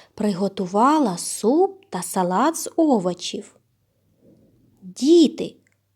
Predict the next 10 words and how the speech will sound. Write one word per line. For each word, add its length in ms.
у 160
чому 760
можна 440
подати 640
суп 580
до 200
столу? 720
Так, 440
суп 640
подати 640